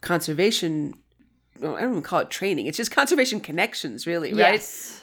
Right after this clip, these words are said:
Speaker 1: But it's an all-women setting, and we bring in female staff from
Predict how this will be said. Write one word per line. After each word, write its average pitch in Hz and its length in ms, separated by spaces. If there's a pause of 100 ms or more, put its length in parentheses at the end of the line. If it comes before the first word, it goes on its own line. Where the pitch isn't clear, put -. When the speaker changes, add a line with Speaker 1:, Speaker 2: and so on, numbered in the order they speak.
Speaker 1:
But 208 240
it's - 140
an 190 80
all-women 175 400
setting, 226 380
and 170 80
we 160 80
bring 156 240
in 156 240 (440)
female 190 360
staff 185 600
from 147 680